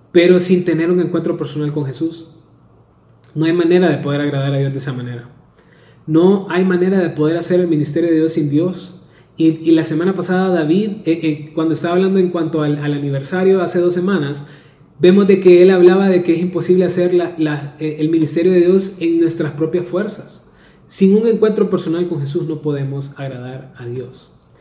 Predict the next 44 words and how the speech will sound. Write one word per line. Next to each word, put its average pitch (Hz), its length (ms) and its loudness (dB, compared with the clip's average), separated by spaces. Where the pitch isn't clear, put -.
Una 185 180 2
vez 185 120 2
que 175 140 0
Cristo 190 300 2
vive 185 340 8
en 160 120 0
nuestro 160 280 0
corazón 160 720 -2
y 151 140 2
ha 151 100 2
perdonado 175 380 0
nuestros 170 300 0
pecados, 190 600 -2
somos 196 360 4
nuevas 196 260 2
criaturas 240 880 -2
que 151 100 2
tienen 220 340 2
el 208 120 2
privilegio 165 520 2
de 180 100 2
servir 160 540 -4
y 233 60 0
agradar 160 460 0
a 180 60 0
Dios, 196 440 2
y 151 100 0
no 208 300 2
solo 240 340 0
el 196 80 0
privilegio, 160 720 0
sino 165 280 0
también 196 400 0
la 147 120 -4
responsabilidad 180 1000 0
de 170 80 2
buscar 196 480 -4
llegar 147 460 0
a 143 80 -12
ser 160 300 -4
cada 151 260 -4
día 143 260 -4
como 120 300 -10
Él. 120 200 -14